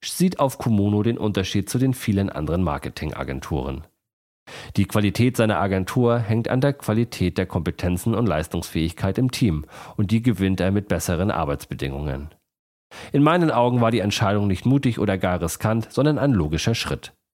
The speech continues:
Unsere Branche ist stark von Fachkräften abhängig und es gibt einen Kampf um die besten Talente.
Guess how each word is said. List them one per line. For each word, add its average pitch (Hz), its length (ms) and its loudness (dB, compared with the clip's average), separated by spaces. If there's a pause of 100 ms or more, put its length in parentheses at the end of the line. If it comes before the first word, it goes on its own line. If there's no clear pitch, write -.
(300)
Unsere 135 280 2
Branche 135 400 4
ist 139 160 0
stark 147 340 0
von 151 140 0
Fachkräften 104 600 -2
abhängig 82 640 -2 (320)
und 117 140 2
es 110 180 0
gibt 139 200 0
einen 107 240 0
Kampf 95 300 -2
um 104 140 -2
die 110 100 2
besten 87 340 -2
Talente. 73 580 -2